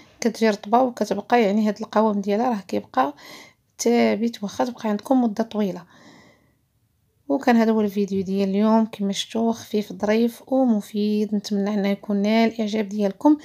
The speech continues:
فلا عجبكم فيديو بقى كالعاده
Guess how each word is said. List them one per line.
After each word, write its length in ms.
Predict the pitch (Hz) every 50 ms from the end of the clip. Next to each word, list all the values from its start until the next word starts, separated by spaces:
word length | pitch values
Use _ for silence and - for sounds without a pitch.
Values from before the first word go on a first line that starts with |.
| - - - - - - _
فلا 220 | _ - 302 285 254
عجبكم 400 | 202 196 202 202 - - 214 202
فيديو 540 | 202 208 185 190 202 208 214 208 208 214
بقى 240 | 196 185 190 190 202
كالعاده 600 | 196 - 202 190 185 190 185 185 185 220 247 262